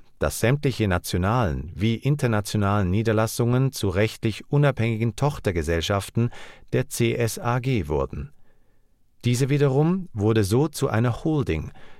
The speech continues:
die aber nebenbei direkt die internationale Vermögensverwaltung betrieb. Damit war die Hoffnung verbunden, dass die Credit Suisse gefahrlos eine ausländische Tochtergesellschaft in den Konkurs schicken konnte,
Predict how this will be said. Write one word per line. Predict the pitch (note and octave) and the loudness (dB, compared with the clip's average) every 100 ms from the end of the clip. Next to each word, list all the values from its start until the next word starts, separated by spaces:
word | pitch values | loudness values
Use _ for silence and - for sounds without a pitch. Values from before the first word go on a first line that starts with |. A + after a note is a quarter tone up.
| - - - | -20 -8 0
die | A#2+ | 2
aber | F2 E2 | 2 0
nebenbei | F2 F2+ F2+ G#2 A2 F2+ | 0 0 2 2 2 2
direkt | E2+ G2 G#2+ - | 2 0 0 -2
die | F#2+ | 0
internationale | B2 A#2+ A2+ A2 A2+ G2+ G2 | 0 2 0 0 0 0 0
Vermögensverwaltung | G#2 G2+ B2+ C3 - E2+ D2+ C#2+ D2+ | 2 2 4 2 0 0 0 0 -2
betrieb. | C#2 - - C#2+ - - - _ - _ - - _ _ - | -4 -4 -6 -6 -10 -16 -20 _ -20 _ -20 -20 _ _ 2
Damit | B2 E3+ - | 2 2 2
war | G#2+ | 2
die | G2+ | 2
Hoffnung | G2+ G#2 A#2+ | 0 0 0
verbunden, | A2 G2+ A2 A2+ B2 B2+ - - - | 0 2 2 2 2 0 -4 -14 -2
dass | A2+ - | -2 0
die | A2 | -4
Credit | - A#2+ C3+ | -2 0 0
Suisse | - A#2+ - | 0 -2 -2
gefahrlos | - - G#2 A2 B2 G#2+ A2+ A#2 | -4 -2 0 2 4 4 2 0
eine | - G2+ G2+ G2+ | -4 -2 0 2
ausländische | A2+ - A#2 A2+ G2 G2+ | 0 0 0 0 -2 -2
Tochtergesellschaft | - B2+ - F#2 E2 E2+ D#2+ - A2 - | -4 -4 -2 -2 0 0 0 0 -2 -4
in | - A2 | -4 0
den | A2 | 0
Konkurs | G#2+ G#2 - C#3+ D#3 | -2 -4 -2 -2 0
schicken | - G2+ G#2 - | -2 -2 -4 -2
konnte, | G#2+ A2 - | 0 0 0